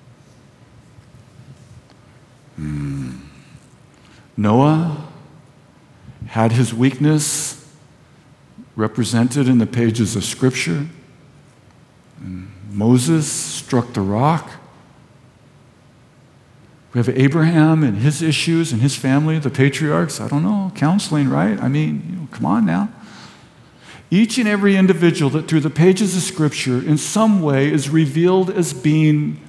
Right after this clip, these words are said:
flawed until the final Adam appears and walks in an authority that is associated with his obedience.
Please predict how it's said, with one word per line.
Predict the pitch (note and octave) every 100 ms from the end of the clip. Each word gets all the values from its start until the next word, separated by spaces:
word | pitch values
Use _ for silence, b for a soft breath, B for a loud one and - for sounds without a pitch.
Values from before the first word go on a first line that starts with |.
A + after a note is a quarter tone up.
| -
flawed | - - B2 G#2+ F#2+ D#2 - - - - - - _ _ - _ - _ _ _ _ _ - _ _ _ -
until | G#2+ G#2 C3+ C3 C#3+ C#3+ C#3+
the | C3+ B2+
final | - B2 B2 B2 B2 B2
Adam | A#2 A2 A2+ G#2 -
appears | - - - C3+ F#2 E2 E2+ - - - - - - - _ _ _ _ _ _ _ - _ _ _
and | A#2 G2+ F#2+
walks | A2 D3 E3+ F3 - - -
in | C3
an | A2
authority | G#2+ G#2 - C3+ B2+ D3 D3+ D#3+ D#3 E3 - - -
that | B2
is | A2 G2+
associated | G#2+ - B2+ C3+ C3+ C#3 B2+ B2 A#2 A#2 - B B B B B _ _ -
with | A2+ -
his | A2 A2 A2 G#2+ - G#2
obedience. | G2+ - G2 F2+ E2 C#2 - - - -